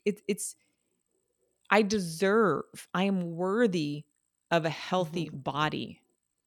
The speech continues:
Speaker 1: If you
Speaker 2: Mm-hmm.
Speaker 1: hear nothing today, I want you to hear that, that you are worthy of having a healthy,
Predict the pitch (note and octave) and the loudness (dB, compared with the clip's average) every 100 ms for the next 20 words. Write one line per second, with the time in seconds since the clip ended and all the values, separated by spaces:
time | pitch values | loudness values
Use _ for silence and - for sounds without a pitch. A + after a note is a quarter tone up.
0 | _ _ _ D#3+ E3 G3 F#3 G#3 F#3 F3+ | _ _ _ -4 -2 -2 0 0 0 -2
1 | F#3+ - F#3 E3+ - D3 D3 C#3+ C#3+ D3+ | -2 0 -2 -2 -4 -4 -2 -2 -4 -6
2 | D#3+ D#3+ - - D#3+ - - - - - | -6 -8 -8 -4 -4 -4 -8 -8 -8 -6
3 | E3+ - D#3 D#3 D3+ E3+ F3 G3 G3 - | -6 -4 -4 -2 -2 0 0 -2 -4 -6
4 | D#3 - - D#3 D3+ D3 - E3 - - | -6 -8 -8 -4 -2 -4 -8 -12 -14 -8
5 | D#3+ D#3+ - F#3 G3+ | -4 -4 -2 -4 -4